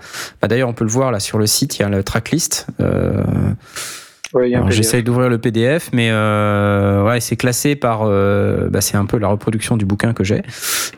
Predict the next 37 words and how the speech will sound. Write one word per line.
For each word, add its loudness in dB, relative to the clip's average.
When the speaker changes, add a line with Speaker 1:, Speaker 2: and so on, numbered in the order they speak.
Speaker 1:
Euh, 4
donc 4
vous 2
avez 2
les 2
pages 0
avec -2
Airplane, 0
euh, 2
euh, 0
Bird, 2
Cat, 0
Chimpanzé, 0
Dog, 0
Horse, 0
euh, 4
voilà. 0
Et 2
quand -2
on 0
regarde 0
là, 0
on 2
dé-, 2
on 0
descend 0
là, 0
je -6
descends 0
le, 2
le 2
nombre 2
de 2
pages, -2
je -10
fais 0
déjà 0